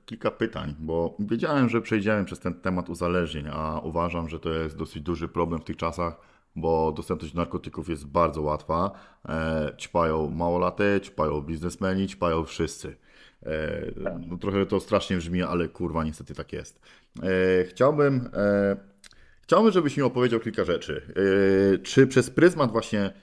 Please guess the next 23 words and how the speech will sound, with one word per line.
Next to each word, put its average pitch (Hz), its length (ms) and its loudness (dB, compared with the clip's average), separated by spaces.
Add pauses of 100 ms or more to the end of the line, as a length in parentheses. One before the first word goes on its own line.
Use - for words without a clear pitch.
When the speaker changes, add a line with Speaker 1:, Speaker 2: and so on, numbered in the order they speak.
(140)
Speaker 1:
swojej 117 320 4
historii 92 680 2 (220)
wi-, 101 300 -4 (640)
stanąłbyś 156 500 2
z 95 80 -4
boku, 107 300 2
popatrzył 107 460 -2
na 101 140 0
siebie, 80 420 0 (540)
e, 98 580 2 (1200)
po-, - 180 -10 (340)
potrafisz 160 520 0 (200)
jakby 101 360 4 (320)
zauważyć 104 460 4
tą 110 100 2
swoją 104 320 4
drugą 117 280 6
naturę, 104 600 4 (460)
tą, 104 180 0
tą 107 160 0
drugą, 123 360 4
tą 104 220 0
drugą 123 480 4